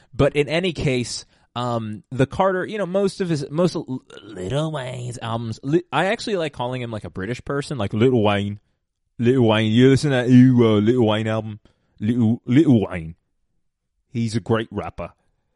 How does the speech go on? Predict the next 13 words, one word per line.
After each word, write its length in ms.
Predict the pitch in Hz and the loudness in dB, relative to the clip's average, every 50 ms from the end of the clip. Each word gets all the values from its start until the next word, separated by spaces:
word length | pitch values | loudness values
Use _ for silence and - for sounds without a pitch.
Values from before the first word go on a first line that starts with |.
| _ _ _ _ _ _ _ _ - | _ _ _ _ _ _ _ _ -18
Um, 440 | - 92 90 92 92 87 85 85 90 _ _ _ | -16 -14 -12 -10 -10 -12 -12 -14 -16 _ _ _
<laughs> 140 | _ _ - | _ _ -12
I 240 | 101 98 - - | -10 -8 -4 -4
love 280 | 139 110 110 - - - | -2 -2 0 -2 -2 -4
him. 240 | - 123 117 117 104 - _ _ _ _ _ _ _ _ _ _ _ - _ _ _ - - - - - - | -2 -6 -6 -6 -6 -10 _ _ _ _ _ _ _ _ _ _ _ -20 _ _ _ -20 -20 -20 -18 -10 -6
I'm 140 | 117 120 117 | -6 -4 -2
now 240 | 120 120 120 117 - | -2 0 0 0 2
<laughs> 40 | - | 4
about 200 | 156 143 131 - | 4 4 4 4
to 140 | 143 131 | 0 0
get 200 | 120 123 - - 95 | 0 0 -4 -6 -8
in 160 | 117 110 101 | -8 -6 -6
a, 60 | 95 | -8